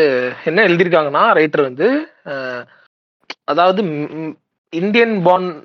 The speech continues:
இருக்காங்க இல்லையா, இந்தியன், இந்தியன் பார்ன் ஸ்டார்ஸை பத்தி நம்ம ரீசெண்டா பேசிட்டு இருக்கோம். இந்த மாதிரி, ஆ, ரிஷி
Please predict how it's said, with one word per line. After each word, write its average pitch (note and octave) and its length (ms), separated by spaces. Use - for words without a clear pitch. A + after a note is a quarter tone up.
இருக்காங்க C#3+ 300
இல்லையா, C#3+ 180
இந்தியன், D#3 440
இந்தியன் F3 320
பார்ன் F3 200
ஸ்டார்ஸை F3+ 460
பத்தி D3+ 160
நம்ம D#3 200
ரீசெண்டா D#3+ 520
பேசிட்டு D#3 320
இருக்கோம். A#2+ 180
இந்த - 180
மாதிரி, C3+ 480
ஆ, B2 60
ரிஷி C3 260